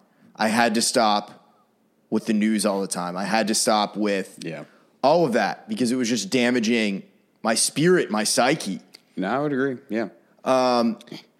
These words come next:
Speaker 1: go ahead.
Speaker 2: That,
Speaker 1: Were
Speaker 2: that
Speaker 1: you
Speaker 2: was like a gasp. Like,
Speaker 1: Okay,
Speaker 2: I, yeah,
Speaker 1: okay.
Speaker 2: like, I don't know what, yeah, I wasn't about to say anything. Go ahead.
Speaker 1: But yeah, it,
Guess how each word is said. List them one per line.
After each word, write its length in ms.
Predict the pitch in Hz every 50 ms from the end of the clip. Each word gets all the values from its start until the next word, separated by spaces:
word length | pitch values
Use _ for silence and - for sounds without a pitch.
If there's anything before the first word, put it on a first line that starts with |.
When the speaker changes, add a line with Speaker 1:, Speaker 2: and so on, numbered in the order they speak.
| _ _ _ _ _ _ _ _ _ _ _ _ _ _ _ _ _ _ _ _ _ _ _ -
Speaker 1:
go 120 | 165 143
ahead. 160 | 135 135 135
Speaker 2:
That, 100 | 131 143
Speaker 1:
Were 60 | - 120
Speaker 2:
that 60 | 120
Speaker 1:
you 40 | 127
Speaker 2:
was 120 | 120 104
like 120 | 110 110 87
a 40 | 92
gasp. 440 | 87 90 92 87 82 80 - - -
Like, 200 | 160 160 151 -
Speaker 1:
Okay, 80 | -
Speaker 2:
I, 180 | 147 123 117 127
yeah, 40 | 147 -
Speaker 1:
okay. 100 | 151 123
Speaker 2:
like, 180 | 110 - 90 92
I 100 | 101 104
don't 100 | 104 101
know 120 | 92 87
what, 340 | 87 85 92 90 - - 87
yeah, 180 | 90 82 80
I 60 | 82 92
wasn't 300 | 98 101 90 90 87 82
about 180 | 78 80 78 78
to 40 | -
say 120 | - 80
anything. 300 | 80 76 73 - 80 78
Go 100 | 76 87
ahead. 220 | 85 80 78 73 - -
Speaker 1:
But 380 | 113 120 175 170 160 - - 131
yeah, 320 | 135 180 196 165 127 110 107
it, 260 | 143 147 131 -